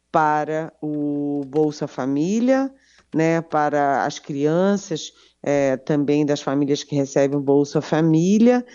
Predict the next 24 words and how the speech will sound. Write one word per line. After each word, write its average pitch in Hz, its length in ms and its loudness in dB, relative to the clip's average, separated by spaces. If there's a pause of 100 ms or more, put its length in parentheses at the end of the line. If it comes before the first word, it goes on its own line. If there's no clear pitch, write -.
(260)
e 202 160 4
uma 233 340 4
coisa 220 220 2
muito 254 800 4
focada. 131 920 -2 (500)
E 269 260 0
aí 269 240 2
ficaram 247 540 -2 (160)
três 285 520 0
possibilidades 214 800 0
de 202 120 -6
data. 170 440 0
Como 233 460 0
a 185 80 0
pec 143 360 -2
ficou 160 340 0
em 156 180 2
aberto 156 600 0
em 139 100 -4
relação 131 420 -4
à 127 60 0
data, 160 640 -2 (460)
o 233 840 4
Centrão, 202 920 0